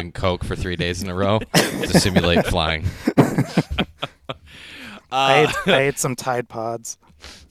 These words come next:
Speaker 1: God, it's gonna be so dated by the time this comes out.
Speaker 2: No, Tide Pods are forever.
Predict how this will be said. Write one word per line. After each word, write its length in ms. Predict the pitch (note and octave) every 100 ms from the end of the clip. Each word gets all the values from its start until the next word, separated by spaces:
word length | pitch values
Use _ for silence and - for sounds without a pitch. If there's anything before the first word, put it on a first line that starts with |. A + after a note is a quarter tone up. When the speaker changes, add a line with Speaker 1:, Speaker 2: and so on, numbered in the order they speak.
| - - - - - - - -
Speaker 1:
God, 100 | G3 - D3+ _ _ C#3 - B2+ -
it's 160 | B2 B2+
gonna 140 | C#3+
be 80 | B2
so 180 | G#2 F#2
dated 320 | E2 D#2+ D2
by 140 | C#2+ D2
the 80 | C#2+
time 240 | - C#2
this 120 | C2+
comes 280 | - C#2+ C2
out. 240 | C2+ C2+ - -
Speaker 2:
No, 460 | A#2+ A#2+ A#2+ A#2+ -
Tide 260 | D3 C3
Pods 240 | B2+ B2+ A#2+
are 60 |
forever. 500 | A2+ A#2 G#2+ G#2 G#2